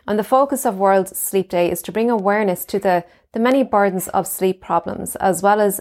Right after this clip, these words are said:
the importance of healthy sleep and quality of life can be improved with healthy sleep. So you can go now to joannecallahan dot com and you will find the link there where you can register for free. And I'll also put that link in the show notes as well.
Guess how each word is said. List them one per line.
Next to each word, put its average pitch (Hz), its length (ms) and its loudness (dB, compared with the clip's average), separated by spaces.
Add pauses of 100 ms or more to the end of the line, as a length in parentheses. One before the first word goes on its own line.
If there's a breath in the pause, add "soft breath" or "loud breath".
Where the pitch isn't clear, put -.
(100)
the 180 120 -2
importance 175 480 -6
of - 120 -14
healthy 185 380 -4
sleep 165 480 -4
and 185 380 -2
quality 175 400 0
of 175 160 -4
life 202 340 2 (300 loud breath)
can 254 260 2
be 220 140 2
improved 185 540 -2
with 170 160 -6
healthy - 720 -8
sleep. - 480 -10 (520 soft breath)
So - 140 -2
you 214 100 4
can 220 120 2
go 262 180 4
now 233 280 2
to 233 160 -4
joannecallahan 185 720 0
dot 165 200 -4
com 254 420 2
and 190 180 -2
you 185 100 2
will 170 100 2
find 190 560 0
the 185 120 0
link 170 260 -4
there 180 340 2 (320 loud breath)
where 175 140 0
you 170 120 2
can 175 180 -8
register 170 340 -2
for 170 120 -14
free. 202 420 0
And 180 140 -4
I'll 165 200 0
also 202 300 2
put 190 180 -4
that 175 180 0
link 170 300 -4
in 170 340 -4
the - 80 -8
show 165 240 -6
notes 156 300 -10
as - 160 -10
well. - 200 -8